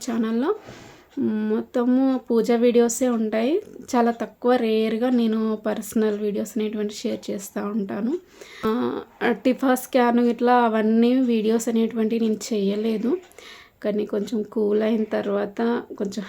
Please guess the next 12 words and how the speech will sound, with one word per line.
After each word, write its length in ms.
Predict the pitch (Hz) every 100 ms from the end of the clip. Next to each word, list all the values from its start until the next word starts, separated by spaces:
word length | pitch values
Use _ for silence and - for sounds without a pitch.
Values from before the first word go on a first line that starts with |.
| 226
హెల్త్ 300 | 202 196 208
అనేటువంటి 400 | 214 208 214 208
నాకు 220 | 214 214
సెట్ 280 | 214 196 208
అయిన 140 | 208
తర్వాత 380 | 202 202 202 240
నేను 320 | 226 214 208
ఆ 120 | 208
వీడియోస్ 500 | 202 202 190 208 208
అనేటువంటి 560 | 226 208 202 196 196 208 202
పెడతాను. 500 | 196 196 - 214 220 349 - - - - - - - -
ఆ, 60 | -